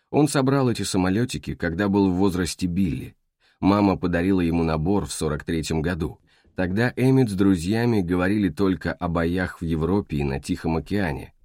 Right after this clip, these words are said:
а о Паттоне во главе Седьмой армии, штурмовавшей берег Сицилии, и о папе Боингтоне и его эскадрильи «Черные овцы», донимавшей врага над Соломоновыми островами. Эммет собирал модели на кухонном столе с аккуратностью механика.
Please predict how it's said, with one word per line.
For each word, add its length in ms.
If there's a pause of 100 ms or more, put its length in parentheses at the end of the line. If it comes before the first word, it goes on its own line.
(360)
а 180
о 60
Паттоне 760
во 140
главе 320
Седьмой 480
армии, 560
штурмовавшей 720
берег 360
Сицилии, 640 (280)
и 100
о 160
папе 520 (180)
Боингтоне 800 (200)
и 80
его 260
эскадрильи 580
«Черные 600
овцы», 520 (260)
донимавшей 600
врага 460 (260)
над 160
Соломоновыми 720
островами. 680 (920)
Эммет 240
собирал 380
модели 400
на 180
кухонном 420
столе 380
с 100
аккуратностью 640
механика. 680